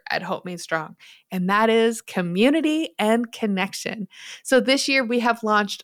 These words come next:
local summits. These are pop-up events in communities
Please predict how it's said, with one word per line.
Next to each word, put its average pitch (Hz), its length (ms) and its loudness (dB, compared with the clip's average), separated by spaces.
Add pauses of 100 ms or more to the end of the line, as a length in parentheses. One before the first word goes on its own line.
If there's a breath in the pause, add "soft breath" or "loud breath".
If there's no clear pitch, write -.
(100)
local 190 560 2
summits. - 600 -6
These 254 200 0
are 254 220 4 (300 loud breath)
pop-up 311 580 2
events 202 460 -2
in 202 180 -4
communities 208 720 0